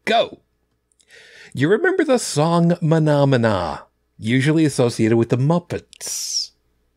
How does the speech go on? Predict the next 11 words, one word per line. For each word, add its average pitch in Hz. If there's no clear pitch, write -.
It 226
dates 294
back 175
to 196
nineteen 156
sixty-eight, 214
just 226
before 214
Sesame 180
Street 165
started. 123